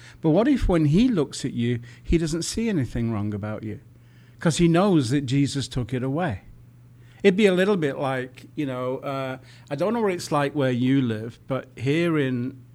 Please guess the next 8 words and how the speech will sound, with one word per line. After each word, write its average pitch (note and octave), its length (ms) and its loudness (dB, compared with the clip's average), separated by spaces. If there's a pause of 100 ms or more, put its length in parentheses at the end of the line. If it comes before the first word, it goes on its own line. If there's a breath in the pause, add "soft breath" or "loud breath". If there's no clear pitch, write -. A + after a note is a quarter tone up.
(120)
Santa B2+ 440 -4
Barbara, A#2 600 -4 (560 loud breath)
we D3+ 100 0
have F#3+ 120 2
these D3 200 2
amazing C3+ 540 4
people B2+ 540 -2 (440 loud breath)
who C3+ 440 0